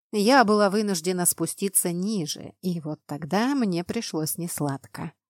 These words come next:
Прямо подо мной полыхнул столб пламени, и вышедшая из него тварь без долгих раздумий сиганула в мою сторону, пытаясь достать когтистой лапой, похожей на страшно деформированную человеческую руку.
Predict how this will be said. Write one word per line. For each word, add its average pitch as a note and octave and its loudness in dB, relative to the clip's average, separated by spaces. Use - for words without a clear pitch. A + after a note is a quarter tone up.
Прямо C#4 6
подо G3 4
мной A3 2
полыхнул C#4 4
столб - -2
пламени, A3+ 2
и F#3 0
вышедшая F3 2
из E3 2
него E3 2
тварь F#3+ 2
без D#3+ 2
долгих F3+ 2
раздумий F#3 4
сиганула G3+ 4
в F3+ -4
мою F#3 2
сторону, A3 2
пытаясь F3 2
достать E3 0
когтистой - -2
лапой, G3+ 0
похожей G3+ -2
на A3 0
страшно F#3+ -2
деформированную D#3 -4
человеческую D#3 -6
руку. D#3+ -10